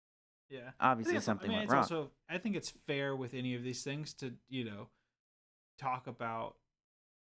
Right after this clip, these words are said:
Speaker 1: certain quality. Like, I mean, it's like, that's like the crit-, the dilemma of a critic.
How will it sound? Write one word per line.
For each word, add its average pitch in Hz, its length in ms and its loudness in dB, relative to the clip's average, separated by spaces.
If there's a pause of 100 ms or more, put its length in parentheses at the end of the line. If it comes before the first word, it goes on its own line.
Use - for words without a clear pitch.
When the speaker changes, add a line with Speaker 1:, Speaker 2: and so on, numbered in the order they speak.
(140)
Speaker 1:
certain 196 300 -6
quality. 113 500 -4
Like, 170 300 -8
I - 20 -6
mean, 175 280 -2
it's 165 240 -8
like, 170 200 -4
that's 151 220 -2
like 165 120 -4
the 131 80 -10
crit-, 127 320 -6
the 131 100 -4
dilemma 123 500 -2
of 120 200 -2
a 113 60 -10
critic. 113 540 -8